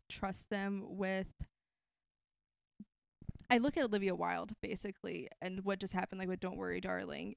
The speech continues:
And essentially, this is a story that many, many male filmmakers have repeatedly tried to make, and they've made and been successful with it and faced no criticism, no backlash. No one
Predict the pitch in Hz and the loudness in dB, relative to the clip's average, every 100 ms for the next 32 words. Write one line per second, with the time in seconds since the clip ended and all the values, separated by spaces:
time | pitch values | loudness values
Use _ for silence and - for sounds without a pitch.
0 | - - 180 175 180 180 180 233 220 240 | -6 -2 0 0 -2 -4 0 2 4 4
1 | 220 196 190 208 196 - 190 185 180 180 | 4 2 0 0 0 2 2 2 2 0
2 | - - 202 196 190 202 220 190 180 175 | 0 -2 0 4 4 4 4 2 2 0
3 | 175 180 175 175 - 175 170 170 180 180 | 0 0 0 -2 0 -2 0 -4 -4 -4
4 | - 185 185 - 196 - 185 185 185 180 | 0 -2 -2 -4 -4 -2 -2 -2 -4 -2
5 | 180 170 - - 233 277 254 202 180 190 | 0 -2 -6 0 2 4 2 0 0 0
6 | 190 180 180 170 175 180 175 156 170 165 | 2 2 0 -4 -6 -6 -6 -4 -4 -4
7 | 170 165 165 - 165 - 165 - 202 196 | -4 -6 -6 -8 -8 -8 -10 -2 -2 0
8 | 185 185 170 170 160 165 170 165 - - | -2 -2 -2 -2 -2 0 2 2 0 -12
9 | - - 220 240 233 | -8 0 2 4 2